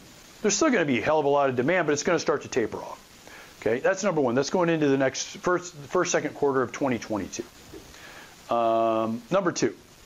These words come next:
ten thirty-one jail. Uh, for those of you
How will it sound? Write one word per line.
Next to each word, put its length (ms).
ten 240
thirty-one 540
jail. 420
Uh, 220
for 160
those 300
of 100
you 500